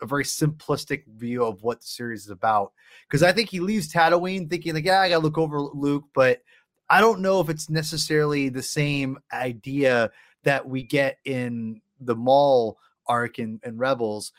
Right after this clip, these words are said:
or, you know, e-, emphasize of why he's there. 'Cause he said, you know, "I'll look after the boy," but he doesn't really talk about how he thinks he's, like, you know,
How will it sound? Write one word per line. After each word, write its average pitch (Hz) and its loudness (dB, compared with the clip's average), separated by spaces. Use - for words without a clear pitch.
or, 127 4
you 135 -6
know, 113 -4
e-, 139 -2
emphasize 135 0
of 107 -14
why 117 -2
he's 107 -14
there. 113 2
'Cause - -4
he 160 4
said, 170 4
you 156 6
know, 139 6
"I'll 180 4
look 165 2
after 151 -2
the 131 0
boy," 120 2
but 151 6
he 190 8
doesn't 180 4
really 175 2
talk 156 -2
about 143 -2
how 143 0
he 135 2
thinks 151 0
he's, 139 -8
like, 131 0
you 170 4
know, 120 4